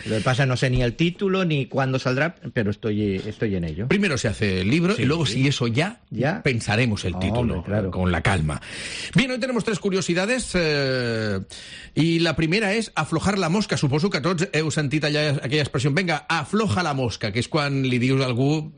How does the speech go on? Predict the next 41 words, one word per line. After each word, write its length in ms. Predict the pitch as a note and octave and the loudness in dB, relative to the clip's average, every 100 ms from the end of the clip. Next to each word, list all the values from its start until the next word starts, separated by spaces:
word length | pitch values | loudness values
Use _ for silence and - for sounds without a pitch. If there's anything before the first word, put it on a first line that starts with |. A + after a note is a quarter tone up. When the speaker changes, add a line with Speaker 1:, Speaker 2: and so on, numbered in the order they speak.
| - | -6
Speaker 2:
«Paga». 340 | C#3 G2 D2 - _ | -4 -4 -6 -12 _
Speaker 1:
Paga, 340 | C3+ C#3 E2 D#2 | -4 -4 -4 -8
sí, 160 | - | -2
Speaker 2:
Paga. 220 | C3+ G#2+ | 0 0
Speaker 1:
sí, 140 | A2+ G#2+ | -2 -2
sí, 180 | A2 G#2 | -2 -2
sí. 300 | G#2+ G2+ F#2+ - - - | 0 -2 -4 -14 -20 -12
Aflojar 380 | - G2 A2+ A#2+ | -6 -2 0 2
la 100 | C3 | 2
mosca 480 | C3+ C#3 - - D3+ | 2 0 -2 0 0
es 100 | D3 | 0
comúnmente, 680 | D3 C#3 C3+ C#3 C#3+ C#3 D3+ | 0 2 4 4 2 2 0
eh, 640 | C#3+ D3 D3 C#3+ C3 A#2 G#2 | 0 0 0 0 0 0 -2
pues 240 | A#2 G#2 | -4 -2
eso, 240 | A2 C#3+ C#3 | -4 -2 -2
mm, 380 | A#2+ G#2+ G2+ | -2 0 0
para 180 | G2 G#2+ | 0 0
decir 260 | G#2 A2+ A2+ | 0 0 -2
eso, 220 | A2+ D#3 | 0 -2
que 100 | C3+ | 0
alguien 380 | G#2+ G#2+ A#2+ A#2+ | 0 2 2 2
paga, 340 | C3+ C#3+ D3 | 2 2 0
te, 180 | D3 D3+ | 0 0
«Venga, 320 | D3 G#3 E3+ | 0 0 0
tú, 240 | G#3+ A3+ E3+ | 0 0 0
te 120 | D#3+ | -2
toca 200 | G#3 G#3+ | -2 -2
aflojar 300 | G3 F#3+ F#3+ | -2 -2 0
la 80 | F#3+ | 2
mosca 440 | G3 F#3+ A3 G#3 | 0 0 0 0
en, 140 | F3 D#3+ - - | 0 -4 -10 -2
en 160 | D#3 | 2
esta 220 | F#3 - F#3 | 2 2 0
ronda 260 | F3+ F3+ | 2 2
de 80 | F3 | 0
cervezas 360 | D3 D#3+ C#3+ C#3 | 0 0 0 -2
que 80 | C#3 | -2
nos 180 | B2 | 0
hemos 240 | C3 A2+ - | 0 0 -2
tomado», 440 | A#2 G2+ G2 G#2 | 0 2 2 4
¿no? 180 | C3+ F3+ | 4 2